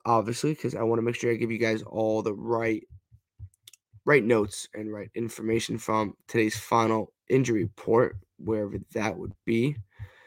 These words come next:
Um, let me find,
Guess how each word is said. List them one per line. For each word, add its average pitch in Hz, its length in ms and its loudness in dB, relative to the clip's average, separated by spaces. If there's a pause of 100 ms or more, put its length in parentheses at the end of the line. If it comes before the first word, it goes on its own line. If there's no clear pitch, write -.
(920)
Um, 131 680 10 (2000)
let - 280 -6
me 147 120 2
find, - 200 0